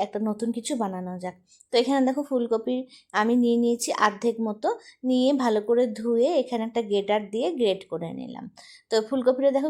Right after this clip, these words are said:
কি সুন্দর মিহি গ্রেট হয়েছে। এরপরে এর সাথে আমি যতটা পরিমাণ ফুলকপি, ঠিক সেম পরিমাণের এখানে নিয়ে নিয়েছি আমি পনির, আর পনিরটাকেও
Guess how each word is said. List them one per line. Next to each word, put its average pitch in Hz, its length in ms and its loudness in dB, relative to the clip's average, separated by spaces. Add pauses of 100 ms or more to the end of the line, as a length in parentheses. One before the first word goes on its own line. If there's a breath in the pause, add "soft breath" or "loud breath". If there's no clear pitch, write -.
কি 311 80 -2 (120)
সুন্দর 240 240 0 (100)
মিহি 226 260 0
গ্রেট 208 320 0
হয়েছে। 196 280 -4 (200)
এরপরে 226 360 -2 (160)
এর 202 140 -6
সাথে 214 220 -6 (120)
আমি 214 180 -2 (400 loud breath)
যতটা 247 280 4 (100)
পরিমাণ 269 340 2 (120)
ফুলকপি, 220 460 -2 (220)
ঠিক 285 140 -8 (120)
সেম 254 160 2 (160)
পরিমাণের 262 500 2
এখানে 233 240 0 (120)
নিয়ে 208 220 -2
নিয়েছি 208 300 -4 (160)
আমি 220 140 -2 (100)
পনির, 190 300 -2 (420 loud breath)
আর 220 160 2
পনিরটাকেও 240 540 2